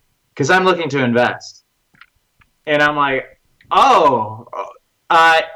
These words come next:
yes, I do, actually. I do have a project <laughs> in mind, like, just the one." And so, uh, um, and so I'm like, "Hey, you, let me put together the pitch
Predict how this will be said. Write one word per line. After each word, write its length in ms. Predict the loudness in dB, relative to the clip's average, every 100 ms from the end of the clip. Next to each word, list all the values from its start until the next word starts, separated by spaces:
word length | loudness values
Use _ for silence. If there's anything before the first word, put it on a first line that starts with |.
| -20 -10
yes, 440 | -2 2 2 0
I 140 | -4 -4
do, 280 | -4 -2
actually. 680 | -2 -2 -6 -10 -8 -8 -6
I 160 | -4 -4
do 180 | -4 0
have 200 | 0 -2
a 80 | -6
project 840 | -2 -2 -2 -4 -2 -2 -2 -14 -14
<laughs> 1200 | -10 -4 -2 0 2 0 0 -2 -4 -16 -16 -2
in 180 | -2 2
mind, 500 | 4 4 2 -4 -10 -6
like, 200 | -4 -4
just 240 | -6 -8 -6
the 100 | -2
one." 460 | 0 0 -2 -8 _ _ -20 -10
And 260 | -4 -4
so, 440 | -6 -4 0 0 0
uh, 240 | -2 -4 -10 _ _ _ _ _ -4
um, 560 | 0 2 2 0 -4 -10 _ -10
and 260 | -4 -4 -2
so 220 | 0 2
I'm 160 | 4 2
like, 160 | 0
"Hey, 260 | 0 0 -2
you, 160 | -8 -6
let 140 | -4 -2
me 80 |
put 180 | -2 -2
together 400 | -2 0 0 0
the 80 | -2
pitch 600 | -2 0 0 -2 -12